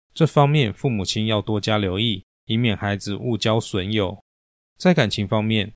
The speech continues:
他和另一半在沟通上容易起争执，会有口角摩擦，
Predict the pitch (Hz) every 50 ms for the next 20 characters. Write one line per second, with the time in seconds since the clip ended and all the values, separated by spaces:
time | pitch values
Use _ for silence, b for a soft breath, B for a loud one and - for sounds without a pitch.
0 | - _ - - 160 147 151 165 156 151 151 147 147 143 135 156 139 123 120 139
1 | 127 - 131 131 123 - 131 127 123 - - 139 113 101 90 104 98 95 101 113
2 | 113 - - - 95 - - 104 110 113 - - 87 85 82 87 - _ _ _
3 | _ _ - - 165 131 104 92 - - - 101 110 113 - 123 98 92 90 82
4 | 85 90 - - - 104 101 101 101 110